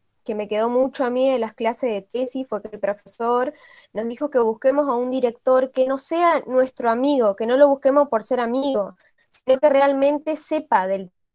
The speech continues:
eh, más allá del acompañamiento y todo eso, como ustedes decían, eh,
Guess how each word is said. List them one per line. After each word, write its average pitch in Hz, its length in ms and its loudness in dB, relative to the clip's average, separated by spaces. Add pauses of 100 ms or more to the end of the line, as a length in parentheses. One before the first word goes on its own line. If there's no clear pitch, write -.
(1160)
eh, 208 280 -4
más 226 100 -6
allá 262 240 2
del 262 80 4
acompañamiento 240 1000 2
y 226 60 -2
todo 226 120 -2
eso, 254 240 -2
como 226 200 -4
ustedes 240 380 0
decían, 262 640 -2 (160)
eh, 214 540 -4